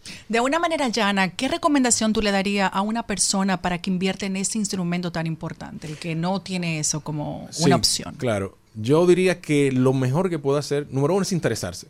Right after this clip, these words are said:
Speaker 2: porque no van a ir a su casa a llevárselo. Usted quiere sacar el mejor rendimiento a su dinero,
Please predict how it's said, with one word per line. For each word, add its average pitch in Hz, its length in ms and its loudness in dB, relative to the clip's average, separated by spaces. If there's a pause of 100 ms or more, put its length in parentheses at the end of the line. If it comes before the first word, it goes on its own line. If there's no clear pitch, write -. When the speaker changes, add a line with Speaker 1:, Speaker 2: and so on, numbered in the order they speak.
Speaker 2:
porque 123 300 0
no 139 180 4
van 165 140 6
a 165 40 2
ir 160 60 4
a 147 40 4
su 127 100 -4
casa 147 180 0
a 110 40 -2
llevárselo. 92 340 -4 (480)
Usted 113 240 -2
quiere 175 160 2
sacar 175 240 0
el 175 40 -2
mejor 165 220 0
rendimiento 160 580 0
a 156 40 -4
su 175 80 -4
dinero, 117 320 -2